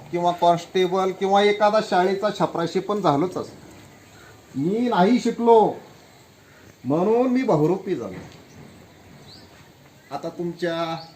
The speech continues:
आईवडिलाची जिद्द असते, जशी माझी जिद्द की मी बहुरूपी झालो तर माझा मुलगा होणार नाही. मी शाळा शिकून त्याला खरोखर इन्स्पेक्टर करून दाखवणार,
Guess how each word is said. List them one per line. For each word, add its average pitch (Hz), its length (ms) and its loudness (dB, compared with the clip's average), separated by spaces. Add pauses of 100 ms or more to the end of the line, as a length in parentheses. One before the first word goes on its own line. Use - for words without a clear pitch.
आईवडिलाची 147 580 -8
जिद्द 127 240 -10
असते, 131 340 -10
जशी 156 260 -6
माझी 208 320 0
जिद्द 196 300 -6
की - 1300 -10
मी 196 260 -6
बहुरूपी 185 520 -4
झालो 180 460 -4
तर 220 100 -8
माझा 175 380 -6
मुलगा 240 320 -4
होणार 233 420 -2
नाही. 226 240 -6 (1900)
मी 196 420 -8
शाळा 165 400 -6
शिकून 180 360 -12
त्याला 175 280 -10
खरोखर 170 540 -8
इन्स्पेक्टर 240 580 -10
करून 240 280 -8
दाखवणार, 220 460 -8